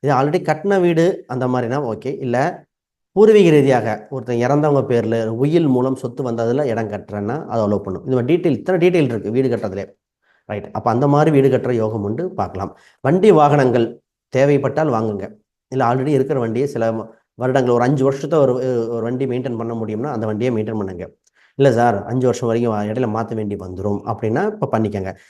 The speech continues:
ஜென்ம சனியில இப்ப இருக்கிறத மெயின்டெயின் பண்ண தான் சொல்ல போறோம். அப்ப வண்டி வாகனங்கள் தேவைப்பட்டால் வாங்கிக்கோங்க. ஃபர்ஸ்ட் கடன் அடைக்க வேண்டிய காலகட்டம் தாங்க. கடனை அடைச்சு ரிலீஸ் ஆகணும். அதுக்கப்புறம் தான் சொத்து சேர்க்கிறது, சொத்து சம்பந்தப்பட்டது, இப்போ குடும்ப ரீதியாக விருத்திகள், மாணவர்கள், இதுல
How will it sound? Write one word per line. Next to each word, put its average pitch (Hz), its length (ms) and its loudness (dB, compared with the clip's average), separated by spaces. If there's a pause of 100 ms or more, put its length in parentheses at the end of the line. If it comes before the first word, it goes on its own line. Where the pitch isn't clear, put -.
(200)
ஜென்ம 214 260 6
சனியில 147 300 6
இப்ப 120 140 -4
இருக்கிறத 151 420 2
மெயின்டெயின் 120 320 0
பண்ண 107 180 -4
தான் 113 160 -4
சொல்ல 104 160 -6
போறோம். 90 280 -12
அப்ப 117 480 -6 (160)
வண்டி 131 280 0
வாகனங்கள் 123 800 2
தேவைப்பட்டால் 135 580 0
வாங்கிக்கோங்க. 107 400 -6
ஃபர்ஸ்ட் - 340 -8
கடன் 104 220 -2
அடைக்க 127 260 2
வேண்டிய 110 220 0
காலகட்டம் 107 420 -4
தாங்க. 98 380 -8 (400)
கடனை 127 360 2
அடைச்சு 120 300 0
ரிலீஸ் 123 320 0
ஆகணும். 113 300 -2
அதுக்கப்புறம் 117 520 -4
தான் 139 100 0
சொத்து 120 220 -2
சேர்க்கிறது, 113 440 -4
சொத்து 117 260 -10
சம்பந்தப்பட்டது, 110 880 -2 (240)
இப்போ 117 180 -4
குடும்ப 143 280 6
ரீதியாக 123 380 6
விருத்திகள், 117 460 -2
மாணவர்கள், 120 560 -2
இதுல 135 200 -4